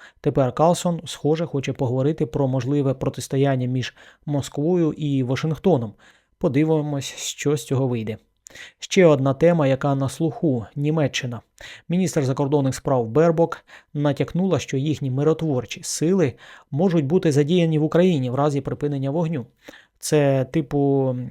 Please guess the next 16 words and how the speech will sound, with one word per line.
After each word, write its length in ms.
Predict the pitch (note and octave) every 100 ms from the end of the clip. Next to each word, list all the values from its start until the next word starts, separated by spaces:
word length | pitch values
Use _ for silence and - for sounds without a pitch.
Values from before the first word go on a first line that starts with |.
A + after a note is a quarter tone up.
| -
як 360 | D3 C3+ C3+ A#2+
додаткова 520 | C#3+ C#3+ - D3+ C#3
гарантія 440 | C3 C#3+ C#3 D3
безпеки, 640 | C3 C3+ F#3 G3 F#3+ C#3 C3
поки 400 | - D3+ D#3+ C#3+
Україна 460 | - B2 D3 D3+
чекає 460 | C3+ C3+ C#3+ C#3 C3
на 100 | B2
членство 460 | - C#3 B2 E3
в 40 | D#3
нато. 320 | C#3 A2+ - _ - - - -
Загалом 500 | C3+ D3 C3+ D#3 C#3
усі 240 | B2+ - C#3
ініціативи, 720 | B2+ C3 - C#3+ C3+ F3+ C#3
які 220 | A#2+ C3
сприймають, 840 | - C#3+ C#3 C#3 B2+ A#2+ A#2 -